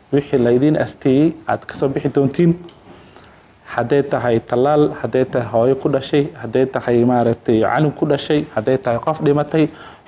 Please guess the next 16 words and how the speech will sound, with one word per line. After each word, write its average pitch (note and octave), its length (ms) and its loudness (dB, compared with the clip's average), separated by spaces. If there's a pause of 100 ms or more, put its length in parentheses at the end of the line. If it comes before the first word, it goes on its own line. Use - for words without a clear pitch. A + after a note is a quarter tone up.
xogtaas E3+ 420 -2
oo C#3+ 100 2
dhan G3 260 2 (540)
agaasinka D#3+ 400 0
caafimaad D#3 320 -4
kaliya E3 200 2
muhiim D3+ 300 2
uma D#3 160 2
ahan, C3+ 200 0
Soomaaliya D#3 520 0
oo C#3+ 40 2
dhan C#3 120 2
ay B2+ 60 2
muhiim A#2 260 0
u A2 40 -6
tahay. - 200 -12